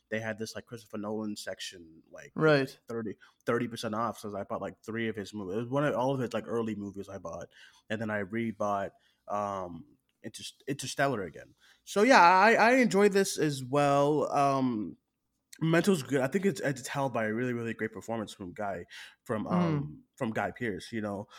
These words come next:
Speaker 1: So, uh, yeah, but that movie, I love the style that it's shot in.
Speaker 2: Yeah.
Speaker 1: But, you know, I do have seven other movies that I enjoyed more than this one, you know?
Speaker 2: Exactly, yeah.
Speaker 1: So, um,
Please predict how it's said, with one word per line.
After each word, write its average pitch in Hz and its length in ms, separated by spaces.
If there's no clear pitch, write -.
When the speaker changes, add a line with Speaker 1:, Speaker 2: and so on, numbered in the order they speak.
Speaker 1:
So, 113 640
uh, 107 240
yeah, 135 140
but 104 160
that 143 180
movie, 135 200
I 123 60
love 131 280
the 110 80
style 120 360
that 117 120
it's - 160
shot 107 340
in. 143 320
Speaker 2:
Yeah. 180 300
Speaker 1:
But, - 140
you 180 100
know, 170 100
I 160 140
do 165 240
have 143 420
seven 139 400
other 123 160
movies 117 240
that 113 100
I 110 80
enjoyed 110 340
more 104 440
than 95 180
this 98 240
one, - 180
you 87 120
know? 95 280
Speaker 2:
Exactly, 135 600
yeah. 127 140
Speaker 1:
So, 104 360
um, 95 380